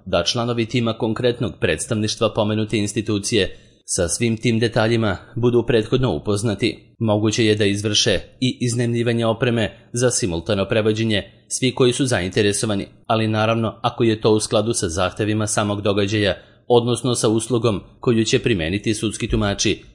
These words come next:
i prevodioci tom prilikom. Cena prevoda sa pakistanskog na flamanski jezik je po dogovoru. Cena prevoda sa pakistanskog na flamanski jezik sa overom sudskog tumača takođe je po dogovoru.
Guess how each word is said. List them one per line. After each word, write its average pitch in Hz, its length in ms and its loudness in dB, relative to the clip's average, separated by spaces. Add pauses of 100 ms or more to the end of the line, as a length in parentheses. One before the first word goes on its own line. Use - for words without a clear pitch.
i 123 120 0
prevodioci 117 680 2
tom 87 200 0
prilikom. 90 460 -2 (280)
Cena 98 200 0
prevoda 101 680 2
sa - 180 0
pakistanskog 104 760 -2
na 113 120 0
flamanski 117 560 -2
jezik 113 340 2
je 131 60 -2
po 139 100 -2
dogovoru. 98 460 2 (220)
Cena 98 260 0
prevoda 101 360 2
sa - 160 0
pakistanskog 101 800 -2
na 82 140 -2
flamanski 90 520 -4
jezik 101 360 0
sa 92 300 -2
overom 113 400 2
sudskog 113 400 -2
tumača 101 460 2 (240)
takođe 101 420 2
je 87 60 2
po 107 120 0
dogovoru. 92 440 2